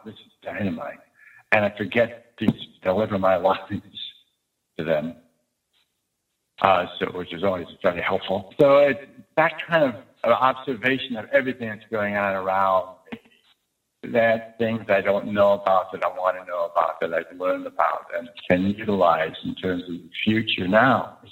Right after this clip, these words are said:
still. In terms of Evergreen Channel, I can put more to that than other people know. And it's not about, obviously, well, we wanna make money, but it's gonna take a couple of years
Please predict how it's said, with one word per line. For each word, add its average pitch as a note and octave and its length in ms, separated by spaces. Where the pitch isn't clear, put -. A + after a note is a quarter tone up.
still. - 360
In A2+ 120
terms A2 360
of A2 100
Evergreen A#2 640
Channel, C#3 420
I G#2 160
can F#2+ 320
put E3 200
more C#3 320
to C#3+ 200
that C3 400
than A#2+ 120
other A#2+ 180
people B2 340
know. B2+ 340
And A2+ 220
it's - 180
not A#2 240
about, A2 460
obviously, G#2 560
well, F#2+ 520
we G2+ 120
wanna G2+ 300
make G2 280
money, A2 480
but F#2+ 120
it's - 140
gonna G2 220
take G2+ 220
a - 20
couple G2 220
of F#2+ 60
years F#2+ 120